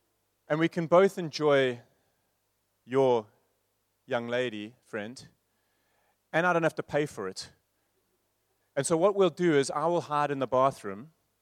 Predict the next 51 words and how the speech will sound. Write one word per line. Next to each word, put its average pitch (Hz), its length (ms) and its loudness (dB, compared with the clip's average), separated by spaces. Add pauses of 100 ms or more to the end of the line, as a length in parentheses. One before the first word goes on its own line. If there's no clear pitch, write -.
(580)
and 190 140 -6
just 247 180 -6
every 208 180 0
now 190 140 0
and 185 80 0
again, 165 300 -2
why 165 100 2
don't 156 160 -6
you 170 60 -8
go 185 100 0
to 170 80 -2
the 165 80 -2
loo, 151 260 -4
we'll 147 120 0
quickly - 260 -14
swap - 260 -8
clothes, 131 640 -6 (360)
catch 170 240 2
me 170 80 -4
up 160 120 -8
on 160 80 -6
the 156 60 -8
story, 127 560 -6
and 123 240 -8 (300)
then 135 120 -6
I'll 135 180 -2
go 156 120 -2
back 139 240 -2
for 139 140 -6
a 127 40 -4
few 139 200 -10
minutes 127 400 -10
and 120 160 -12
be 131 80 -8
able 131 160 -4
to 127 80 -8
carry 147 280 -8
on 135 120 -6
the 131 80 -10
conversation, 123 760 -12
and 127 100 -14
then 160 160 -10 (120)
I'll 165 100 -6
come 220 220 -10
back 170 200 -2
in 156 120 -12
not 156 120 -8
so 156 140 -6
long." 135 300 -8 (1120)
This 226 160 -2
happened. 117 500 0